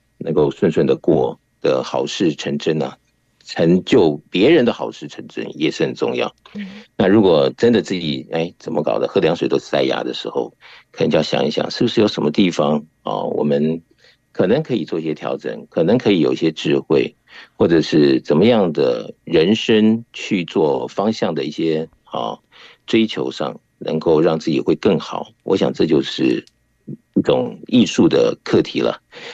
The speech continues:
Speaker 1: 一种见仁见智的课题。所以今天我们谈的这个呢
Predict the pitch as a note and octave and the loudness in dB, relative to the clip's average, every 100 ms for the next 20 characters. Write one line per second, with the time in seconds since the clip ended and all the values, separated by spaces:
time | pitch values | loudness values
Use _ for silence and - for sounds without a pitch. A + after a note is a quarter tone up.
0 | - _ - E2 C#2+ - G2+ D2+ - E2+ | -20 _ -2 2 0 4 4 4 2 0
1 | D2+ D2 A#1+ - B1 - - - - _ | 0 -2 -4 -4 -4 -4 -10 -12 -16 _
2 | - D2 D2 C2+ C2 - _ _ _ _ | -4 0 2 2 0 -2 _ _ _ _
3 | _ - F2 E2+ - - - C#2 - D#2 | _ 2 4 6 4 2 2 2 2 2
4 | - - A#2 A#1+ | 2 2 0 -2